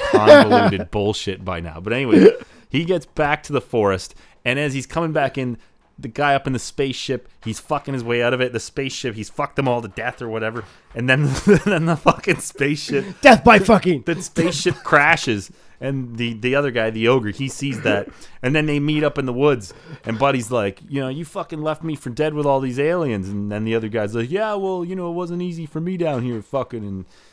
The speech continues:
Speaker 1: and then they're kinda like, you know, they're like, that's kinda the story over for them. But then as, like, a cinematic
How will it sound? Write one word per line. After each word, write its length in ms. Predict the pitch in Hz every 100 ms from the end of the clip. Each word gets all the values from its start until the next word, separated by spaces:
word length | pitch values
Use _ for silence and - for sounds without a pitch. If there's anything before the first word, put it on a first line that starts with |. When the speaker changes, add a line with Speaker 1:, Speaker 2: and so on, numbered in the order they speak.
| _
Speaker 1:
and 140 | 110
then 160 | 117 113
they're 120 | 107
kinda 240 | - 117 107
like, 340 | 101 92 -
you 100 | 110
know, 120 | 90
they're 160 | 90 92
like, 260 | 90 - -
that's 220 | 107 -
kinda 240 | 117 104
the 60 | 92
story 340 | - 110 98 92
over 220 | 92 87
for 140 | -
them. 280 | 104 123 95 - - - 131
But 140 | 131
then 160 | 151 147
as, 120 | 127
like, 140 | 135
a 40 | 117
cinematic 760 | - - 147 139 131 123 -